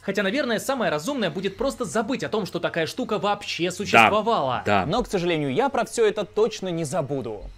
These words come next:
Speaker 1: Знаете, в конце мистической корпорации время было перезагружено, и герои попали в более благоприятный мир. Надеюсь, когда-нибудь
Speaker 2: О.
Speaker 1: произойдёт что-то подобное, и мы окажемся в реальности
Speaker 2: Это так закончился мистический дом нафиг.
Speaker 1: без Велмы.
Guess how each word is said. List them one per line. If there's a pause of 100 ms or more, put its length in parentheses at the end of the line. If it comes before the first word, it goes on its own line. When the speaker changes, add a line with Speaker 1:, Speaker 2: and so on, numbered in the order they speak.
Speaker 1:
Знаете,
в
конце
мистической
корпорации
время
было
перезагружено,
и
герои
попали
в
более
благоприятный
мир. (280)
Надеюсь,
когда-нибудь
Speaker 2:
О.
Speaker 1:
произойдёт
что-то
подобное,
и
мы
окажемся
в
реальности (180)
Speaker 2:
Это
так
закончился
мистический (100)
дом
нафиг.
Speaker 1:
без
Велмы.